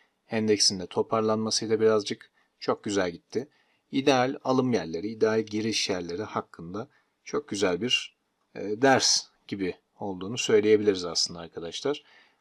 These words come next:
Bunu neden söylüyorum? Şimdi Karsan hakkındaki yaptığımız incelemelerde ne söylüyorduk? Burada bir alçalan kanal olduğundan bahsetmiştik.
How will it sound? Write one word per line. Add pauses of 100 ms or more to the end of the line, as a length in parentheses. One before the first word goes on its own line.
(140)
Bunu
neden
söylüyorum? (220)
Şimdi
Karsan
hakkındaki
yaptığımız
incelemelerde
ne
söylüyorduk? (420)
Burada
bir
alçalan
kanal
olduğundan
bahsetmiştik.